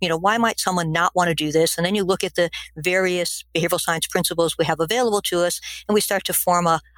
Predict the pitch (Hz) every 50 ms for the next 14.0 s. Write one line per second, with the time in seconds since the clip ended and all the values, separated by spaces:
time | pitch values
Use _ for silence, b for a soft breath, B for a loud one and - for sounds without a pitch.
0 | B _ - - 175 - - - 156 160 - 170 - - 160 - - 160 160 151
1 | 143 165 165 - - - - 170 165 160 - - - - B B B B B -
2 | 175 160 - _ - 139 - - 196 202 - - - 185 180 175 175 160 156 151
3 | 175 170 - - - 170 170 170 165 160 - - 170 165 - 160 156 160 156 147
4 | 175 160 - - - 165 160 151 156 160 B B B B B B B _ 160 160
5 | 165 160 160 151 - - 170 156 135 _ - 180 175 - - - - 185 170 160
6 | 160 160 - - - - 175 160 160 160 160 B B B B B B 190 190 175
7 | 170 - - 180 175 165 160 156 165 165 165 165 156 160 156 151 156 160 160 -
8 | - - 175 170 170 170 175 175 185 185 185 190 190 _ _ - - 202 208 208
9 | 202 185 190 190 - - 202 - 202 208 - - - - 160 233 - - - -
10 | - - - 170 175 175 175 175 170 _ _ _ _ _ _ _ _ 185 190 -
11 | 202 190 190 175 185 190 185 185 175 165 - - 180 185 180 - 180 175 170 160
12 | 175 175 185 - - 190 175 - 180 170 175 170 170 170 - 180 165 160 160 156
13 | 165 160 156 - _ _ 165 165 160 156 165 160 156 165 170 160 143 - -